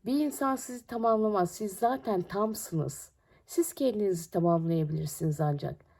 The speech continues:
Ama yanınıza gelecek doğru insan sizinle bütünleşebilir. Sizinle aynı yolda yürüyebilir. Size destek olabilir.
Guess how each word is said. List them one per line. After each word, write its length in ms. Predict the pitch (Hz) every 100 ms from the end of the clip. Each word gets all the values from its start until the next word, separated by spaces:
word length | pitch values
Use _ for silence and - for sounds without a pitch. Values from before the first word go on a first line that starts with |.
| - - -
Ama 200 | 196 233
yanınıza 460 | 220 220 214 202
gelecek 520 | 320 320 247 190 175 -
doğru 300 | 175 202 269
insan 460 | 262 - 214 247 - _ - _
sizinle 680 | - 196 262 302 247 247 269 - _
bütünleşebilir. 1000 | 202 - 208 202 190 208 180 175 160 151 - _ -
Sizinle 340 | - 208 233 226
aynı 460 | 214 190 240 233
yolda 380 | 226 214 208 196
yürüyebilir. 760 | 202 190 185 185 175 170 151 - _ _ _ _ _
Size 240 | - 196 185
destek 520 | 175 165 190 185 -
olabilir. 680 | 170 175 165 160 165 160